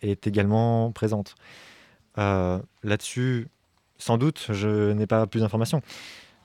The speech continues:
Euh, mais je voulais également parler après, outre, euh, l'ex-, l'exploitation qui est effectivement conséquente, euh, du sujet,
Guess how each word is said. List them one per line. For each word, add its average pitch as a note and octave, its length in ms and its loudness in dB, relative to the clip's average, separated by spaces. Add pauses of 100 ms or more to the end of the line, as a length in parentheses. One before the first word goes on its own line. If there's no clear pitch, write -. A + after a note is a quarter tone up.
Euh, G#2 240 0
mais A#2+ 80 2
je A#2+ 80 0
voulais C#3+ 160 2
également D#3 300 4
parler D3+ 280 4
après, B2 540 0
outre, C3 320 -8
euh, F2+ 480 -4 (120)
l'ex-, - 380 -10
l'exploitation F#2+ 520 -6
qui F2+ 340 -10
est F2 140 -14 (320)
effectivement G2 760 -2 (1000)
conséquente, - 640 -6 (120)
euh, G#2+ 680 0 (1700)
du B2 300 -8
sujet, D3+ 400 0